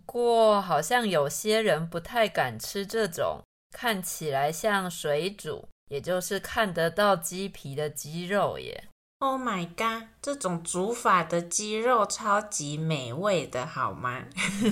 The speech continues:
Speaker 2: 那所以其实台湾人到东南亚旅游的时候都超有亲切感的。在文化上，因为都是受到中国南方沿海移民的文化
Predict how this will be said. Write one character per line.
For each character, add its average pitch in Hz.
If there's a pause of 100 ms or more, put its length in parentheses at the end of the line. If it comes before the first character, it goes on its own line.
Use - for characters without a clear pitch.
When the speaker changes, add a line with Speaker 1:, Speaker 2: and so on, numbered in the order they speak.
(880)
Speaker 2:
那 240
所 202
以 226
其 185
实 170
台 180
湾 220
人 160
到 220
东 226
南 175
亚 170
旅 151
游 120
的 131
时 156
候 175
都 175
超 202
有 160
亲 175
切 165 (100)
感 -
的。 - (360)
在 208
文 147
化 180
上， 165 (220)
因 226
为 233
都 196
是 208
受 190
到 165
中 202
国 143
南 143
方 170
沿 135
海 123
移 127
民 143
的 143
文 123
化 151